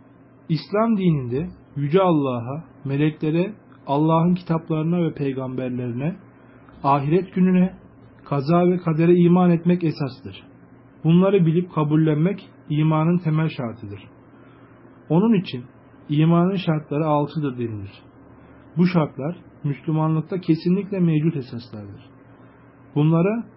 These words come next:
inanılması zorunlu din ilkeleri denir. Bunlara inanmak mecburiyeti vardır. Bunları doğrulamadıkça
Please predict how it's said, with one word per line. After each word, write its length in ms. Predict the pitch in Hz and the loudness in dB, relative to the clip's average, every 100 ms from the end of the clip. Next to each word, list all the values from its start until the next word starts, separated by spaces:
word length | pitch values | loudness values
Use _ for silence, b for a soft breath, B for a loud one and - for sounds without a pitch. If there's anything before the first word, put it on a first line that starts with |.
| - | -2
inanılması 520 | 151 165 170 170 175 | 2 4 2 2 2
zorunlu 500 | 175 151 156 165 165 | 2 2 2 2 2
din 140 | 170 | 2
ilkeleri 560 | 165 147 151 135 135 139 | 2 0 -4 -4 -4 -4
denir. 340 | 117 101 - - - - - - - - - - | -6 -10 -14 -20 -20 -20 -20 -20 -20 -20 -20 -6
Bunlara 320 | 156 190 208 214 | -2 0 0 -2
inanmak 480 | 190 180 175 185 | 0 2 2 0
mecburiyeti 600 | 160 151 143 143 143 147 | 0 0 0 0 -2 -2
vardır. 420 | 139 117 107 - - - - B B B B - - | -4 -4 -10 -16 -18 -20 -20 B B B B -12 2
Bunları 380 | 170 196 196 190 | 2 4 2 4
doğrulamadıkça 920 | 156 165 185 180 131 - - 185 | 4 4 4 2 0 -6 -4 -4